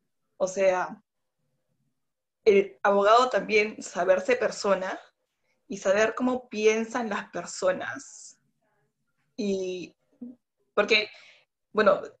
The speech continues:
en la empresa en la que yo trabajo siempre es como que, "Mírate tú también como un cliente". Entonces, nosotros también somos personas y en algún momento seremos clientes. Entonces,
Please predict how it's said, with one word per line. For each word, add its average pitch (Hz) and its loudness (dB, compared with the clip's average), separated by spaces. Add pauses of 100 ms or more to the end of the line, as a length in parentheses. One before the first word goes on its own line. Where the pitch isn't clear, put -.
(100)
en 196 0
la 185 2
empresa 180 -2
en 233 0
la 226 2
que - -6
yo 202 -2
trabajo 202 -6
siempre 247 -8
es 247 -6
como 240 -10
que, - -16 (400)
"Mírate 294 -4
tú 294 -6
también 302 0
como 294 0
un 277 2
cliente". 277 -4 (580)
Entonces, 202 -2
nosotros 277 -4
también 285 0
somos 302 0
personas - -4
y 196 -2
en 190 -4
algún 202 -2
momento 254 0
seremos 214 -2 (460)
clientes. 240 -6 (600)
Entonces, 202 -2